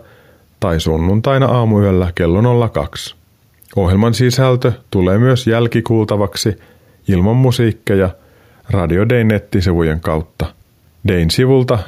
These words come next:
löytyy Uskon askeleita ohjelman alasivu, josta löydät kuunneltavissa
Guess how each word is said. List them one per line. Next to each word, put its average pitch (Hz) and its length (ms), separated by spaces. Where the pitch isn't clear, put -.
löytyy 110 840
Uskon 107 420
askeleita 110 560
ohjelman 90 500
alasivu, 120 640
josta 92 320
löydät 131 340
kuunneltavissa 104 880